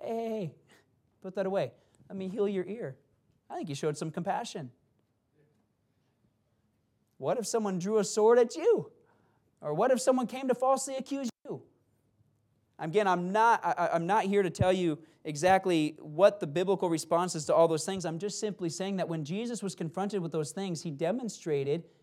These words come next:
compassion on all types of people, on all types of, of, of individuals.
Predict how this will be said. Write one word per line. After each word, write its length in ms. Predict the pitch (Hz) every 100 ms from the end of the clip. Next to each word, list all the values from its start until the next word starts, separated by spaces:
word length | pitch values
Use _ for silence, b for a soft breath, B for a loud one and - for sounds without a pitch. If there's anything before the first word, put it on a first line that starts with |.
| _
compassion 640 | 196 202 196 240 - 160 - _ _ _ _ _ _ _ _ _ -
on 160 | 196 -
all 520 | 233 269 285 294 277 -
types 400 | 262 262 202 -
of 180 | 208
people, 560 | - 262 269 226 117 - _ _ _ _ -
on 180 | 196 202
all 340 | 214 254 277
types 400 | 262 247 269 -
of, 180 | 214 - b -
of, 280 | 185 180 151
of 180 | 175 156
individuals. 920 | 254 254 214 240 240 190 113 113